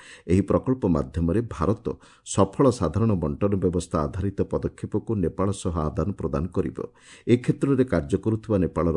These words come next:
ଅଂଶୀଦାରମାନେ ଦକ୍ଷ ଖାଦ୍ୟ ଯୋଗାଣ ଶୃଙ୍ଖଳ ପରିଚାଳନା ପାଇଁ ଡିଜିଟାଲ ପ୍ରଯୁକ୍ତିବିଦ୍ୟା ବ୍ୟବହାର ନେଇ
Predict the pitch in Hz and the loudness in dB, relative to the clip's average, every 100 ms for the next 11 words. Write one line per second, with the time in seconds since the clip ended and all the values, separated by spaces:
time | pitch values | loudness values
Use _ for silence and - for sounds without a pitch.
0 | 80 69 - 90 123 110 64 - - - | 0 -2 -4 -2 0 -2 -4 -8 -16 -16
1 | - 87 104 - 131 - 95 82 120 98 | -2 2 2 2 0 2 -2 2 2 2
2 | 92 95 104 - 123 120 95 92 82 - | 2 2 0 -2 -4 0 0 0 -2 0
3 | 85 85 82 104 104 - 92 107 110 120 | 0 0 0 -2 -2 0 0 0 0 -2
4 | - 85 87 - 98 87 - 85 82 80 | 0 -2 -4 -4 -4 -4 0 0 2 0
5 | 87 104 113 76 | 0 -2 -2 -2